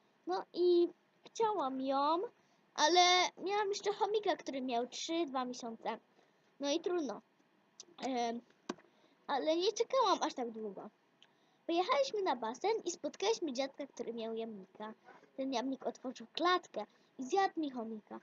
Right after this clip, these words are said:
Bardzo trudno po tym się czułam i cały czas płakałam. Mama powiedziała, że na drugi dzień pójdziemy kupić świnkę morską. Wybrałam sobie taką świnkę. Ma dwa miesiące, jest to samiec i nazywa się Rocky.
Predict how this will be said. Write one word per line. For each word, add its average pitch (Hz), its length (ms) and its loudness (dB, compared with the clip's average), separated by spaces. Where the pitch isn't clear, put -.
Bardzo 262 380 2
trudno 330 400 2
po 285 200 -2
tym 277 200 -6
się 254 140 -6
czułam 247 400 -4
i 254 140 -12
cały 339 260 2
czas 247 280 -12
płakałam. 220 480 -10
Mama 339 360 0
powiedziała, 294 300 0
że 277 120 -6
na 269 120 -4
drugi 262 260 -8
dzień 269 280 -4
pójdziemy 359 400 -4
kupić 302 440 -10
świnkę 262 360 -6
morską. 220 460 -10
Wybrałam 349 380 -2
sobie 247 300 -6
taką 285 480 -2
świnkę. 233 440 -8
Ma 240 180 0
dwa 349 280 0
miesiące, 339 560 -2
jest 285 360 -4
to 226 100 -12
samiec 320 640 -2
i 302 40 -6
nazywa 349 440 0
się 330 280 0
Rocky. 277 640 -6